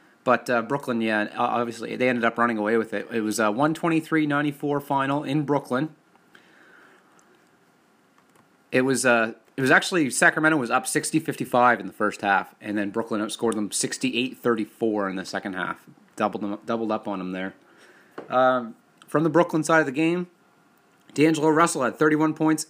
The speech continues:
eight assists, four rebounds. He also had seven three-pointers in that line with a block and a steal. Joe Harris had nineteen points, seven rebounds, three, three three-pointers for him.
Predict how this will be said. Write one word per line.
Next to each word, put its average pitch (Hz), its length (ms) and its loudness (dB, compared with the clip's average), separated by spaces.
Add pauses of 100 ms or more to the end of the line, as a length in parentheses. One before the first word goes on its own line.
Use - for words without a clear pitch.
eight 156 140 4
assists, 151 520 -2 (400)
four 185 280 2
rebounds. 156 500 2
He 143 80 -2
also 139 260 0
had 123 120 -2
seven 170 320 -2
three-pointers 170 720 0
in 135 160 -4
that 131 240 -2
line 143 320 0
with 131 180 -4
a 123 60 -2
block 131 380 2
and 143 200 -2
a - 20 -2
steal. 143 460 -2 (400)
Joe 160 220 4
Harris 180 300 4
had 113 140 -4
nineteen 123 440 -2
points, 139 260 -2
seven 139 260 0
rebounds, 156 580 2 (760)
three, 151 380 4
three 147 180 -4
three-pointers 151 540 0
for 135 140 -4
him. 165 280 2